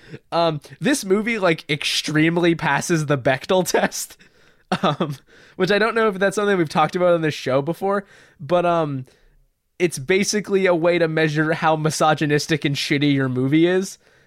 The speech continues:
and how it treats female characters. And not only are two out of three of the main characters women, they're both, um, hyper competent,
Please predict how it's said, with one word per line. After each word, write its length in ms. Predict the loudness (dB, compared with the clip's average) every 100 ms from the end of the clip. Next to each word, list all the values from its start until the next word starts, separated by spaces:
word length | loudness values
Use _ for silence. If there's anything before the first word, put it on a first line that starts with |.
| _
and 140 | -4 -2
how 200 | 0 0
it 120 | -2
treats 320 | -4 -4 -4
female 340 | -6 -4 -2 -2
characters. 720 | -2 -2 -2 -2 -2 -4 -10 _ _ _ _ _ -6
And 540 | -2 0 0 -4 -8 -16 _ _ _ _
not 160 | -2 0
only 440 | -2 -4 -6 -10 _
are 440 | 2 4 4 0 -4
two 280 | -6 -2 0
out 120 | 2
of 100 | 0
three 200 | 0 2
of 100 | 2
the 80 | 2
main 200 | 0 -2
characters 460 | 0 0 0 -2 -2
women, 460 | -2 0 0 0
they're 160 | 0 0
both, 400 | 2 2 0 -2
um, 380 | -2 0 -2 -6 -12 _ _ _ _ _ _
hyper 460 | -2 0 0 -2
competent, 720 | -2 -2 -2 -2 -2 0 -2